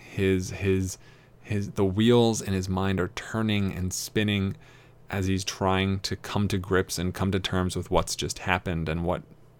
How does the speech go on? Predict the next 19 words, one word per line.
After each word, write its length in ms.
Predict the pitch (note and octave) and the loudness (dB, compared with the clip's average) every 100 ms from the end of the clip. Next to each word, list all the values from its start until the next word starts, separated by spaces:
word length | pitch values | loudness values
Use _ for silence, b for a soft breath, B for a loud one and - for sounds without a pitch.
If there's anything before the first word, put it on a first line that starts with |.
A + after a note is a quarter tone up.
| - | -20
what, 140 | - - - | -20 -16 -6
how, 260 | G2 F#2 | 0 0
how, 320 | F2+ G#2 F#2+ - B B B - | 4 4 2 0 B B B -12
how 140 | A2 G2 | -8 -6
bitter 760 | F#2+ F2+ A#2 B2+ C#3 C3+ - - | -6 4 6 8 8 6 4 0
and 400 | G#2 G#2 G#2 F#2+ - | 0 2 0 -2 0
also, 460 | A2+ - A#2+ G#2+ | 0 2 4 4
like, 380 | G2 G2 F#2+ - - - - - - - - - - - - | 6 4 2 -6 -20 -20 -20 -20 -20 -20 -20 -20 -20 -20 -20
frustrated 880 | - - B2+ B2+ - A#2+ A2+ G#2+ E2 - | -6 2 4 4 2 2 2 -4 -6 -4
and 540 | G2 G2 F#2+ F#2 - - | -2 0 0 -2 -6 -12
sad 460 | - - G2 C3 B2 | -8 -2 4 4 4
he 140 | G#2 | 6
is 240 | F#2 F2 - | 6 4 0
over 360 | F#2+ F#2 F#2 E2+ | 0 2 2 2
the, 320 | F2 F#2 F2+ | 2 2 2
the, 260 | - F#2 F#2+ b b b b b b b b b b b b b b b b - - B B B | 0 -2 -2 b b b b b b b b b b b b b b b b -16 -4 B B B
<sighs> 0 | |
the, 380 | A2 F#2+ G#2+ - | -2 2 2 4
um, 520 | G2 F#2+ F#2+ F#2 | 4 4 4 2